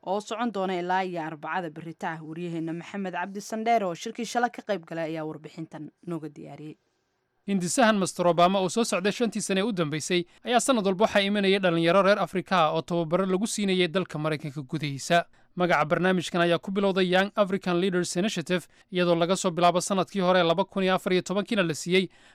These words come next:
Speaker 2: magaca Mandela Washington Fellowship, iyadoo loogu magac daray madaxweynihii hore dalka Koonfur Afrika Nelson Mandela. Tirada ardayda ee imanaysa ayaa sanadkii hore iyo sanadkan la kordhiyey, iyadoo la gaadhsiiyey shan boqol oo arday.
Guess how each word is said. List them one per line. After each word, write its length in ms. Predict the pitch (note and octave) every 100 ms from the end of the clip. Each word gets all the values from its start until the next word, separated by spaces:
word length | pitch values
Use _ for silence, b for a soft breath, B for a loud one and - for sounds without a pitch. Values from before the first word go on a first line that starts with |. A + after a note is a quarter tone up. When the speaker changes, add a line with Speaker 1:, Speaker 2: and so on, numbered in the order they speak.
| b
Speaker 2:
magaca 400 | B3+ G#3 D#3+ D#3+
Mandela 560 | F3 F3 D#3 G#3 G3+ F#3+
Washington 540 | F#3 G#3+ G3 F3 D#3+
Fellowship, 480 | A3+ G3 - D3+ -
iyadoo 260 | A3+ A#3 F#3+
loogu 220 | F3+ F#3+
magac 260 | F#3+ E3+ D3
daray 160 | E3+ E3+
madaxweynihii 460 | E3 D3+ F3 G#3
hore 160 | F3+ F3
dalka 280 | D#3+ E3 D#3+
Koonfur 320 | - D#3 F#3+
Afrika 420 | D#3 D#3+ D3 D#3+
Nelson 340 | D#3 D#3+ - D3
Mandela. 440 | D3 D3 F3+ D#3 - b b
Tirada 320 | - F#3 F#3
ardayda 380 | F3 E3 F#3+ F3 E3+
ee 80 |
imanaysa 480 | E3+ F#3 F3 - E3+
ayaa 260 | E3+ F3 E3
sanadkii 420 | - G#3+ - A3
hore 140 | G3
iyo 100 | F#3
sanadkan 440 | D#3 G3+ F#3 G3 F#3
la 80 | E3
kordhiyey, 400 | D#3+ E3 D#3+ F3+
iyadoo 280 | A3 G3+
la 120 | F3 D#3+
gaadhsiiyey 420 | E3 C#3+ - E3
shan 200 | F3 D#3
boqol 220 | D3+ D#3+
oo 120 | C#3+
arday. 320 | C#3+ F3+ E3